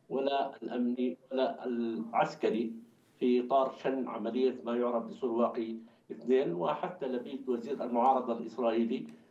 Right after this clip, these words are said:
كان يسخر من بن غفير ويقول عنه وزير التوك توك و-، ووزير، آه، خبز البيتا،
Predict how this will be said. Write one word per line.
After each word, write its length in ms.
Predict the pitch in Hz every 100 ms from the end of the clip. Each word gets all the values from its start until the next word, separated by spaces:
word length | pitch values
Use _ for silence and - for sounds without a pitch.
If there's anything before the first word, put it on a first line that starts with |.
| -
كان 220 | 165 127
يسخر 440 | 131 - - 120 113
من 240 | 131 131 131 - _ _ -
بن 80 | 135
غفير 380 | 120 117 113 123
ويقول 500 | 117 113 113 139 120
عنه 200 | 110 113
وزير 340 | 107 104 131 127
التوك 340 | - 131 -
توك 200 | 120 -
و-، 420 | 113 110 113 - 113 - _ _ _
ووزير، 800 | - 117 117 120 117 120 117 127 - - - -
آه، 640 | 117 107 101 - - -
خبز 340 | - 110 107 117
البيتا، 600 | 113 127 113 120 -